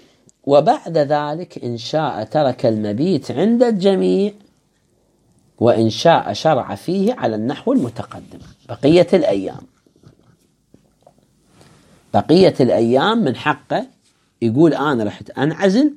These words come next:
أسبوع، أسبوعين، ما، ما أبات يوم وحدة من شن، يصير لا بأس في ذلك، هذا ممكن". هذا رأي المصنف،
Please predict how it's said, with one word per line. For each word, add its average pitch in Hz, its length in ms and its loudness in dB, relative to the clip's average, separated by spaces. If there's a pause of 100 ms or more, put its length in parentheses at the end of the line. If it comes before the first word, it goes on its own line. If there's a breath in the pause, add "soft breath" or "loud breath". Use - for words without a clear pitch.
(140)
أسبوع، 170 420 2
أسبوعين، 233 500 -4
ما، 113 500 -4 (640)
ما 160 240 2
أبات 180 320 2
يوم 151 160 -2
وحدة 202 260 -6
من - 160 -8
شن، - 160 -20 (340)
يصير - 400 -16
لا 92 180 -10
بأس - 420 -16
في 85 100 -6
ذلك، - 440 -14 (420)
هذا 90 200 0
ممكن". 104 420 0 (3000 soft breath)
هذا 220 320 4
رأي 240 220 2
المصنف، 160 800 -2